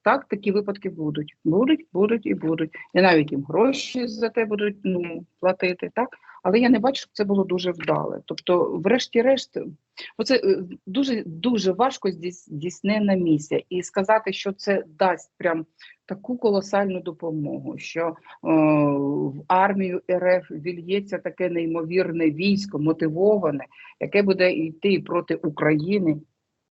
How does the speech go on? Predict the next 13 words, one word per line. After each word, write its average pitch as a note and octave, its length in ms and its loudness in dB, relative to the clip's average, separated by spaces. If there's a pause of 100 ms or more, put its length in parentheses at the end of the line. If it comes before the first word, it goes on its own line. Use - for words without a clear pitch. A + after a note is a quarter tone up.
(200)
М-м, - 380 -6 (340)
ні. C#3+ 360 -4 (760)
Звісно, G#3+ 400 2
люди F#3 260 4
не F3+ 120 4
можуть D#3 360 0
опиратися, F3+ 560 -2
коли D#3 220 0
їм D3+ 140 4
до D#3+ 100 0
дула D3+ 300 2
підставляють, C#3+ 840 0
е, C#3+ 280 -2